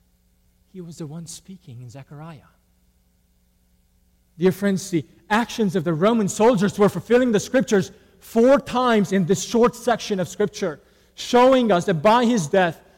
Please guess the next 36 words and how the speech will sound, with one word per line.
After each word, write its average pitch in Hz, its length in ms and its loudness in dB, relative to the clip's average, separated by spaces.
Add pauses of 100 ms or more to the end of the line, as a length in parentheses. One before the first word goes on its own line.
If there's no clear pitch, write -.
(200)
Jesus 208 540 2
was 202 160 -2
not 262 200 2
only 254 200 2
the 190 160 4
king 180 680 -2 (480)
like 147 240 -10
David, 160 380 -2 (960)
he - 80 -6
was 196 140 2
not 277 180 4
only 269 200 4
the 214 120 4
Passover 226 680 2
lamb 202 520 0 (1120)
like 170 140 -4
the 180 80 0
Jews 220 320 0
celebrated 185 560 2
that 165 140 0
very 196 260 4
weekend, 175 480 -4 (640)
but 233 100 0
he 262 100 0
was 262 160 2
also 269 340 2
the 220 120 2
Son 269 180 0
of 233 160 2
God. 254 400 -2 (2250)
And 202 100 -10
what 233 140 4
do 254 100 -2
these 220 220 0
four 226 220 2
references 196 840 -2